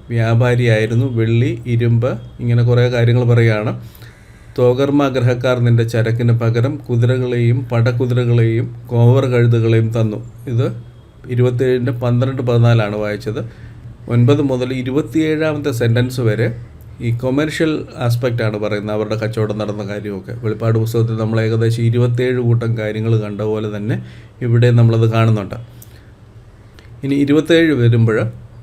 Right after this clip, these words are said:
ഈ നഗരത്തിൻ്റെ നാശത്തെക്കുറിച്ച് പറയുകയാണ്. "നിന്റെ സമ്പത്തും ചരക്കും കച്ചവടവും കപ്പൽക്കാരും മാലൂമികളും ഒരായപ്പണിക്കാരും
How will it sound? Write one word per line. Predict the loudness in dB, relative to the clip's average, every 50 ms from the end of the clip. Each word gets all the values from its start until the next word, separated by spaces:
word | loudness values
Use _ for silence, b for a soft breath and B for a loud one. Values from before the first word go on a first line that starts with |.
| -18 -8 -2
ഈ | 0 0 2
നഗരത്തിൻ്റെ | 2 0 0 2 4 4 6 4 4 4 2 2 0
നാശത്തെക്കുറിച്ച് | 0 2 0 0 0 -2 -2 0 0 0 2 2 0 -2 -2 -4
പറയുകയാണ്. | -4 -2 -4 -4 -4 -6 -6 -8 -10 -12 B B B B B B B B B -12 -6
"നിന്റെ | -4 -2 -2 -2 -2
സമ്പത്തും | -2 -2 -2 -2 0 0 -2 -2 -2 -4 -4 -2
ചരക്കും | 0 0 2 4 2 2 0 -2 -4 -6 -10 -14 -20 -18 -8 -4
കച്ചവടവും | -2 -2 -2 0 -2 -2 0 0 0 0 -2 -2 -4 -6 -4
കപ്പൽക്കാരും | -2 -2 0 0 0 0 0 0 0 2 2 2 2 0 -4 -6 -10 -16 -10 -6
മാലൂമികളും | -4 0 2 2 2 4 2 2 2 0 0 2 2 2 2 0 -4 -6 -8 -14 -10 -6
ഒരായപ്പണിക്കാരും | -4 -2 0 2 2 2 2 2 2 0 0 0 0 0 0 2 2 2 2 2